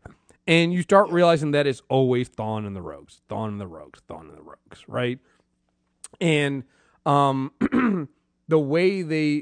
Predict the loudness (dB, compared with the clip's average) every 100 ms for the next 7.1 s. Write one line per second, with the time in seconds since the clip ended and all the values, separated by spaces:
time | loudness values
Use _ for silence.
0 | -6 -6 -6 -6 -4 -4 -4 -6 -6 -6
1 | -6 -8 -8 -6 -2 -2 -2 -6 -6 -4
2 | -2 -2 -6 -12 -10 -12 -10 -10 -10 -12
3 | -12 -10 -8 -8 -10 -12 -10 -4 -4 -2
4 | -4 -6 _ _ _ _ _ -8 -2 -2
5 | -2 -6 -8 -6 -6 -6 -8 -8 -8 -10
6 | -10 -10 -4 -2 -2 -6 -6 -6 -4 -8